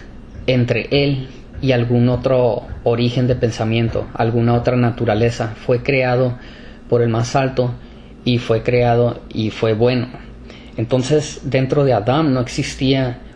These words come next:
una competencia entre el bien y el mal, y en especialmente no existía una inclinación al mal,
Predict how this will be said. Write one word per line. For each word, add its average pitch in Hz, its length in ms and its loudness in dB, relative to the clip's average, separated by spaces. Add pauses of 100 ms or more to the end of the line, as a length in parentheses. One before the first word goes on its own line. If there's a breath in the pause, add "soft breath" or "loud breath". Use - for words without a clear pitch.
una 127 220 2
competencia 127 720 0
entre 117 440 0 (440 loud breath)
el 113 180 2
bien 120 460 2 (120)
y 117 160 0
el 107 100 0
mal, 110 500 -2 (260)
y 120 100 2
en 120 80 4
especialmente 131 720 2
no 120 120 2
existía 127 440 -2
una 123 280 2
inclinación 120 920 0 (140)
al 110 160 0
mal, 107 360 0